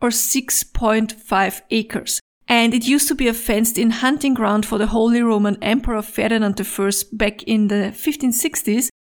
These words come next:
but it has been open to the public since nineteen nineteen. And when you walk through the Lenzer Tiergarten, you might encounter boars, deer, foxes, badgers,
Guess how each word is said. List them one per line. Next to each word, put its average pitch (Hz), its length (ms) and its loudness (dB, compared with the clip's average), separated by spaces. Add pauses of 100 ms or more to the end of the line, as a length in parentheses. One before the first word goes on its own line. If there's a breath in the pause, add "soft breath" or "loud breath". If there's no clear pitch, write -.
but 269 120 2
it 381 120 2
has 320 200 2
been 302 200 -2
open 233 320 0
to 240 100 -2
the 240 100 0
public 226 460 -2
since 220 300 0
nineteen 208 480 2
nineteen. 190 600 -2 (280)
And 262 100 0
when 277 120 2
you 320 100 4
walk 285 260 2
through 285 140 -4
the 285 60 0
Lenzer 233 360 2
Tiergarten, 240 640 0
you 240 120 4
might 214 280 2
encounter 226 540 0
boars, 196 680 2
deer, 220 680 2
foxes, 226 920 0
badgers, 202 880 0